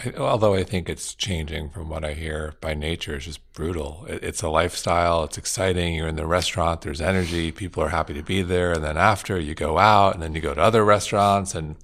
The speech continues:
I've been with chefs when they go out to eat, and it's like they get thrown e-, every dish and the drinks, and it's hard to say no because it's unre-, you don't wanna be disrespectful. And I, I see how it's,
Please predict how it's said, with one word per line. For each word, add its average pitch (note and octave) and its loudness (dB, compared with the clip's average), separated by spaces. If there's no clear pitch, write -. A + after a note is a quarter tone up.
I've F2 0
been F2+ 2
with D#2+ -2
chefs - 4
when D#2+ 0
they G2+ 4
go A2 6
out G2+ 10
to G2+ -8
eat, G2 -2
and E2+ -8
it's - -10
like D#2 -6
they G2+ 0
get F2 2
thrown G2 8
e-, G2+ 4
every F2 6
dish C#3+ 10
and E2+ 6
the E2 2
drinks, C3 2
and F2 2
it's F2 -2
hard F#2 6
to E2 -4
say D#2+ 0
no D3 8
because F2+ 0
it's D#2+ -2
unre-, F2+ 2
you F#2+ -2
don't F#2 4
wanna F2 4
be E2 0
disrespectful. C3 4
And F#2+ 2
I, - -4
I - 0
see G#2 -2
how F2+ 4
it's, - -6